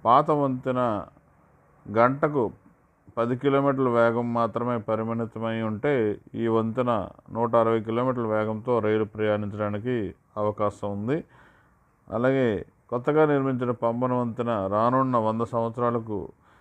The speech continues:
మెరుగుగా నిర్వహణ ఉండే విధంగా రూపొందించారు. ఈ వంతెనకు నావిగేషన్ విభాగం డెబ్బై రెండు పాయింట్ ఐదు మీటర్లు విస్తరించి మరియు పెద్ద నౌకలు ప్రయాణానికి వీలుగా పదిహేడు మీటర్ల ఎత్తు వరకు ఇది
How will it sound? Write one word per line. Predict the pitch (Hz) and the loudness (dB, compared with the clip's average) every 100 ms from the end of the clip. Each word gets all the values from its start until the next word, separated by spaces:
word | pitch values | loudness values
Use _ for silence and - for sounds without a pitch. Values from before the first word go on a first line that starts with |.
| _ _ _ - | _ _ _ -4
మెరుగుగా | 113 123 123 131 127 101 | 0 2 4 6 4 0
నిర్వహణ | 120 117 120 123 | -2 2 2 2
ఉండే | 117 113 117 | 0 2 2
విధంగా | 113 110 110 120 113 101 | 2 0 0 0 2 0
రూపొందించారు. | 104 113 107 110 110 101 113 120 165 180 _ _ _ _ _ _ - | -2 -4 -6 -4 -6 -4 -2 -2 -4 -8 _ _ _ _ _ _ -6
ఈ | 131 139 139 135 | 0 2 2 4
వంతెనకు | 127 135 151 160 147 131 110 - - _ _ | 2 2 2 2 2 2 0 -2 -14 _ _
నావిగేషన్ | 98 113 127 139 139 135 131 117 | -4 2 4 4 4 2 -2 -2
విభాగం | 117 120 117 107 80 - _ _ _ _ _ _ _ _ _ 101 | 2 2 2 0 -4 -14 _ _ _ _ _ _ _ _ _ 0
డెబ్బై | 107 117 113 135 139 | 4 4 4 4 4
రెండు | 127 127 143 | 4 2 0
పాయింట్ | 135 131 120 | 0 0 0
ఐదు | 120 120 | 0 0
మీటర్లు | 117 123 131 135 104 | -2 -2 2 0 0
విస్తరించి | 92 98 123 123 131 139 | -4 -6 -4 -4 -2 -2
మరియు | 123 113 98 | 0 0 -2
పెద్ద | - 113 113 | -2 -4 0
నౌకలు | 143 139 135 135 131 | 2 2 2 2 0
ప్రయాణానికి | 123 120 120 123 120 | 0 -2 0 0 -2
వీలుగా | 113 120 123 120 98 - _ _ _ _ - | 0 0 2 4 2 0 _ _ _ _ -6
పదిహేడు | 113 113 120 117 | -2 2 2 2
మీటర్ల | 117 135 151 139 | 0 0 0 0
ఎత్తు | 120 104 120 | 0 0 0
వరకు | 117 117 120 | 0 0 -2
ఇది | 110 110 98 - | -2 -2 -2 -6